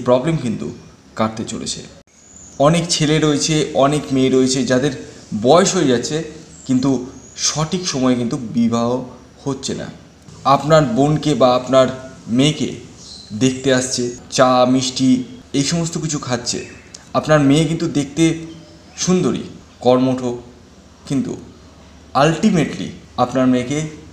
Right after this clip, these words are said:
পছন্দ করছে না। আর এটি continuously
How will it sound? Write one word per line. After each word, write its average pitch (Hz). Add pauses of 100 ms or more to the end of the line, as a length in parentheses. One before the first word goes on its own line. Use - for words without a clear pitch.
(460)
পছন্দ 123 (120)
করছে 101
না। - (1040)
আর 143 (100)
এটি 190 (460)
continuously 190